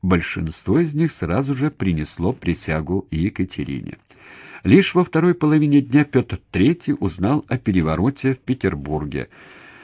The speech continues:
В его свите находились канцлер Воронцов, вице-канцлер Голицын, фельдмаршал Миних,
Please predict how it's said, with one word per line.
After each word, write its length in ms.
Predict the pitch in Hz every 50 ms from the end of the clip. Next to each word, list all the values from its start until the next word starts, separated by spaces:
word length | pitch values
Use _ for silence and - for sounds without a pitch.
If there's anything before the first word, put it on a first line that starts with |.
| - -
В 60 | - 87
его 200 | 98 131 185 196
свите 560 | - - 175 185 180 - - 175 170 160 - -
находились 580 | 135 143 143 143 139 127 135 139 135 127 -
канцлер 540 | - - 139 139 127 117 - - 123 120 -
Воронцов, 680 | 107 95 113 110 107 107 113 - - - 170 170 131 -
вице-канцлер 880 | 107 95 120 123 - - 113 - - 110 110 107 - - 107 107 104
Голицын, 560 | 87 87 98 107 143 170 160 - - 147 151
фельдмаршал 800 | 135 - 110 92 82 73 85 90 104 107 101 - - - 95 90
Миних, 560 | 85 85 87 117 165 175 175 180 165 - -